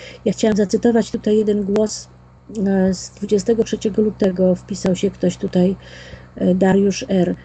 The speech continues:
„Ja jako Polak czuję się całkowicie upokorzony wszystkim, co się wydarzyło, począwszy od dziesiątego kwietnia dwa tysiące dziesiątego roku”.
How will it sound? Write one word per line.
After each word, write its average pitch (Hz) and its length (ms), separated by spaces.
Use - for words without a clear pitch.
„Ja 220 140
jako 247 260
Polak 247 400
czuję 240 240
się 262 120
całkowicie 233 520
upokorzony 226 600
wszystkim, 262 480
co 233 80
się 214 140
wydarzyło, 214 480
począwszy 220 480
od 196 100
dziesiątego 196 500
kwietnia 202 380
dwa 185 160
tysiące 190 420
dziesiątego 180 480
roku”. 165 300